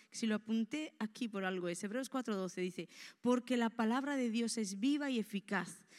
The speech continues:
más cortante que toda espada de dos filos, y penetra hasta partir el alma y el espíritu, las coyunturas y los tuétanos, y discierne los pensamientos y las intenciones del corazón."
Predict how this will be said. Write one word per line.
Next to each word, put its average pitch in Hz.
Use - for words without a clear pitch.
más 254
cortante 269
que 214
toda 233
espada 226
de 214
dos 202
filos, 180
y 254
penetra 285
hasta 233
partir 240
el 254
alma 370
y 247
el 240
espíritu, 302
las 262
coyunturas 247
y 247
los 214
tuétanos, 196
y 294
discierne 311
los 277
pensamientos 254
y 240
las 220
intenciones 226
del 196
corazón." 180